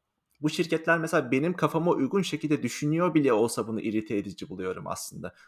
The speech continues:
Çünkü ben mesela atıyorum dış çıkıp kot aldığımda bunu politik bir karara dönüşmesini istemem abi. Kaliteli al-, ürün almak isterim mesela.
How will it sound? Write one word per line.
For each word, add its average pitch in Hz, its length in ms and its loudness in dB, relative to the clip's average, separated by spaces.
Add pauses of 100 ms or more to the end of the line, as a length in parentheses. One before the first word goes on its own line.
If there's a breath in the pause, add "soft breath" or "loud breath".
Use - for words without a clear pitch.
(140)
Çünkü 147 280 -8 (400 soft breath)
ben 180 200 6
mesela 170 280 0
atıyorum 185 460 -2
dış 180 160 -10
çıkıp - 280 -8
kot 220 240 6
aldığımda 143 560 2 (240 loud breath)
bunu 185 240 2
politik 180 420 0
bir - 40 -20
karara 190 360 2
dönüşmesini 185 520 -2
istemem 214 420 -4
abi. 175 360 -2
Kaliteli 190 480 2
al-, 98 240 2
ürün 107 420 -6
almak 98 300 -6
isterim 95 320 -10
mesela. 98 280 -6